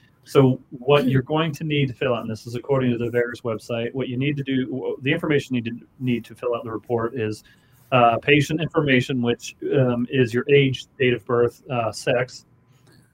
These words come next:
Speaker 1: uh, vaccine information, the brand and dosage, date, time, and location administered, date and time when adverse event or events started,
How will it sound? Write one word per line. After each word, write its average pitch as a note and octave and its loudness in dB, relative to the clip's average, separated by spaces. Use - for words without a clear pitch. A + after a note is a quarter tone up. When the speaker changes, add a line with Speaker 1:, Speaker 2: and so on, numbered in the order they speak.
Speaker 1:
uh, B2+ 0
vaccine D3 2
information, C#3 -2
the C3+ -8
brand B2 0
and B2 -6
dosage, A#2+ -4
date, D3+ 4
time, C#3 2
and A#2+ 2
location A#2 -2
administered, C#3 -4
date B2 4
and A#2 -4
time B2 -4
when A2+ -4
adverse A#2 -2
event A#2 -6
or G#2+ -2
events A#2 -2
started, A2 -2